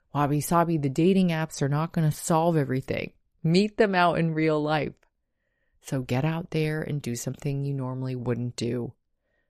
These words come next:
Approach somebody you wouldn't normally approach. Ask your friends to set you up on a date. Do the things that you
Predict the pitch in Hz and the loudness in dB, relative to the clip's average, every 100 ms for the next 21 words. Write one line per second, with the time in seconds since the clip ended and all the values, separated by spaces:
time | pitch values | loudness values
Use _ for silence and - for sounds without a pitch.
0 | _ - - - 175 196 - - 220 226 | _ -6 -6 0 4 4 4 4 4 4
1 | 233 233 233 208 190 226 254 - 208 233 | 2 2 2 0 2 2 0 0 0 0
2 | 254 247 214 208 202 - 120 - - - | 0 -2 -2 -4 -4 -2 -2 -4 -12 -14
3 | _ _ _ _ _ _ _ _ - 143 | _ _ _ _ _ _ _ _ -8 -4
4 | 220 - - 233 - 175 170 170 170 - | -2 -2 2 2 4 4 6 6 2 -2
5 | 117 - - - 156 170 165 - 135 123 | -4 -6 -2 2 2 2 0 0 -2 -2
6 | - 117 120 - - - - - - _ | -6 -6 -6 -6 -8 -8 -12 -14 -14 _
7 | _ _ _ _ _ _ 156 151 160 175 | _ _ _ _ _ _ 2 4 2 -2
8 | 170 147 147 147 - - 131 131 131 | -4 -4 -4 -8 -10 -8 -4 -4 -4